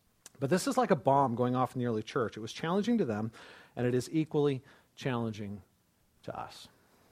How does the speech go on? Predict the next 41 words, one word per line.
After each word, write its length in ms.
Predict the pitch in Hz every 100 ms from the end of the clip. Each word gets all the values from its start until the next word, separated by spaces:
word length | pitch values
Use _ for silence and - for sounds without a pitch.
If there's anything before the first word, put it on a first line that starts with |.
| _ _ _ _ _ _ _ _ - -
So 120 | -
I 100 | 180
think 180 | 190 285
the 60 | 311
central 380 | - 202 - 190
challenge 480 | - 175 175 131
of 60 | 127
this 120 | 127
passage 540 | - 139 135 - 98 113
is 100 | -
found 260 | 143 147
in 60 | 139
verses 320 | 127 120 123
twenty-eight 360 | - 127 113 107
and 80 |
twenty-nine. 400 | 110 104 87 76 - _ _ _ _ _ _ _ _ _
So 120 | -
just 200 | 135 226
take 120 | - 180
a 60 |
look 160 | 147 143
at 80 | 123
verses 300 | 120 - -
twenty-eight 520 | 135 127 107 98 98 - - - _ -
and 60 |
twenty-nine. 300 | - 117 98
There 100 | 107
are 40 | 117
so 340 | - - 262
many 160 | 214 139
things 560 | - 120 104 95 - - _ _ _ _ _ _ -
that 100 | 131
are 80 |
important 580 | 123 - 165 160 151 131
and 80 | 123
I 80 | 120
could 120 | 131
draw 260 | 131 123 127
out 120 | 123
of 100 | 113
this, 260 | 107 101